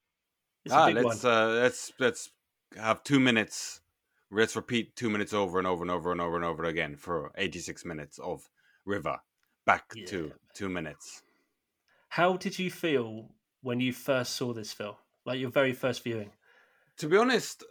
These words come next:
Speaker 2: I guess, you know, I loved Beyond the Infinite Two Minutes so much.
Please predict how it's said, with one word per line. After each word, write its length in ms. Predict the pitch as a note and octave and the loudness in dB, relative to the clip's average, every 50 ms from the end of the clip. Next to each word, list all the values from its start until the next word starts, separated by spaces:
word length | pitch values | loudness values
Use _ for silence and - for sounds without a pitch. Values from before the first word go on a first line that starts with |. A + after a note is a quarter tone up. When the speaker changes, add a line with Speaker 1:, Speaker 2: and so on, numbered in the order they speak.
| - | -4
Speaker 2:
I 140 | A2+ C3 C3+ | 0 0 0
guess, 340 | B2 - E3+ F#3+ F#3 - - | 2 2 0 0 0 0 0
you 60 | D3+ | 2
know, 140 | C#3+ C#3 A#2+ | 4 6 6
I 120 | A#2+ C#3+ | 8 6
loved 500 | D3 C#3 C3+ C#3+ D3 B2 G#2 - - - - _ | 8 8 6 6 6 4 2 -8 -16 -18 -16 _
Beyond 340 | - A2 A2 G#2+ G#2 G2+ G2 | 2 4 4 4 4 0 0
the 60 | G2+ | 0
Infinite 340 | G2+ G2 - - F#2+ F2+ E2 - | -2 -2 -4 -8 -10 -10 -10 -8
Two 140 | - G2+ | -6 -6
Minutes 360 | F#2 F#2 F#2 F2+ F2+ - - - | -4 -4 -4 -6 -8 -10 -12 -10
so 240 | - - A#2+ A#2+ | 0 2 4 4
much. 640 | A#2 A2+ G#2+ F#2 C#2+ C2+ - - - - - - - | 4 4 2 2 0 -2 -8 -16 -18 -18 -18 -20 -20